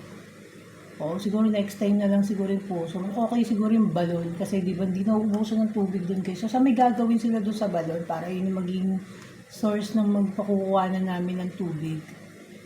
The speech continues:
Di ba? Mas makakatipid na tayo. Makakatipid na tayo, guys. Tapos, kuryente na lang yung babayaran natin. Di ba?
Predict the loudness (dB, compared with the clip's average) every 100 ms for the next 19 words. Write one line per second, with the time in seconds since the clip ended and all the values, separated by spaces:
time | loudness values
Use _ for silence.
0 | -10 -6 -4 -4 -6 -12 -18 -20 -20 -20
1 | -20 -20 -20 -20 -20 -20 -20 -12 -8 -2
2 | 0 0 -2 -2 -2 -2 -2 -4 -2 -2
3 | -2 -4 -4 -8 -14 -20 -20 -20 -14 -8
4 | -8 -6 -6 -2 -2 -2 -4 -4 -4 -4
5 | -4 -4 -8 -8 -8 -8 -8 -8 -10 -12
6 | -6 -2 -2 -2 -2 -2 -2 -2 -2 -2
7 | -2 -4 -4 -4 -4 -4 -4 -2 -2 -2
8 | -2 -4 -8 -16 -20 -20 -20 -20 -20 -20
9 | -16 -8 -6 -6 -6